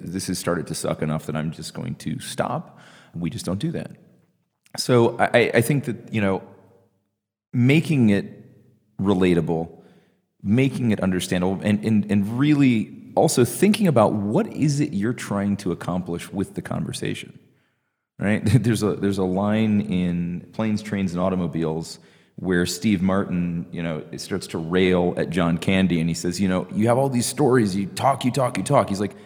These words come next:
"Sometimes have a point," <laughs> right? And so I think we need to remind ourselves that, like,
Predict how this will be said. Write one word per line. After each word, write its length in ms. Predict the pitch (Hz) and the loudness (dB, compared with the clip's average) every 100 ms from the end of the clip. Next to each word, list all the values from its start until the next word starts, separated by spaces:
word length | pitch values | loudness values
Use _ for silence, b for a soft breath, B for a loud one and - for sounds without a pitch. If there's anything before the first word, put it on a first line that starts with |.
| B | B
"Sometimes 560 | - 165 165 160 113 - B B - | 2 4 6 4 4 -2 B B -4
have 260 | - 190 | 2 4
a 80 | 151 | 4
point," 600 | - - 185 107 - - B B | 2 4 4 4 -2 -14 B B
<laughs> 220 | 175 - | 4 4
right? 240 | 143 127 160 | 4 4 2
And 180 | 117 120 | 2 2
so 200 | - 127 | 4 4
I 100 | - | 6
think 300 | 110 - 170 | 2 2 0
we 140 | 135 156 | 4 2
need 80 | 127 | 4
to 60 | |
remind 360 | 113 120 135 127 | 4 6 6 4
ourselves 380 | 110 104 101 95 | 4 2 2 2
that, 40 | |
like, 160 | 107 | -4